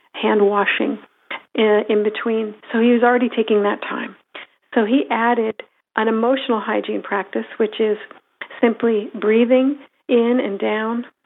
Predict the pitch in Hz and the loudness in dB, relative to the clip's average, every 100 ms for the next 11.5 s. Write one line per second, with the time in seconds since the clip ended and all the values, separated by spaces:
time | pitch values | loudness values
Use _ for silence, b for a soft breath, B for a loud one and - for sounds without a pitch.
0 | _ 302 220 220 214 220 233 - 247 240 | _ -8 0 2 4 2 0 -6 -4 -2
1 | 247 - _ _ - 220 220 - 233 226 | -6 -10 _ _ -4 -2 -2 0 2 2
2 | 214 240 240 247 214 - 240 240 - 202 | 0 -2 0 0 -2 0 0 0 2 0
3 | 202 196 220 208 233 - 247 233 214 208 | 0 -4 2 2 2 -4 -4 -2 -4 -6
4 | - - 220 214 214 - - 247 220 226 | -12 -12 -4 0 0 -2 -4 0 0 2
5 | 208 202 - _ _ - 226 - 220 214 | 0 -2 -14 _ _ -8 -4 0 2 4
6 | 226 - 220 196 208 - - 220 208 208 | 2 2 2 2 0 -4 -2 0 2 2
7 | 208 - - 208 - - - 208 208 196 | 0 -14 -6 -6 -4 -6 -4 -4 -4 -6
8 | 190 _ - b b b 254 285 294 - | -10 _ -20 b b b 0 0 -2 -2
9 | 240 233 226 214 214 202 220 220 214 - | 0 0 0 0 -2 0 0 0 -2 -8
10 | - - _ 208 - - 220 - - - | -10 -14 _ -2 -2 -2 -2 -4 -16 -10
11 | 214 220 208 202 208 | -2 2 2 2 0